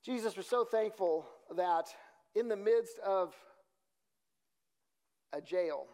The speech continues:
house arrest, chained to a guard, whatever that looks like, waiting for trial, that Paul was able to be an example of joy to us.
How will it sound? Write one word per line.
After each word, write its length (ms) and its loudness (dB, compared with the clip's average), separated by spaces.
house 360 -2
arrest, 560 -4
chained 420 -4
to 140 -4
a 60 -6
guard, 420 -2
whatever 360 0
that 240 0
looks 280 -2
like, 160 -4
waiting 640 -4
for 100 -8
trial, 640 -2
that 220 -10
Paul 420 -2
was 140 -4
able 260 -2
to 60 -10
be 140 -10
an 80 -14
example 560 -8
of 120 -8
joy 300 -8
to 80 -14
us. 340 -14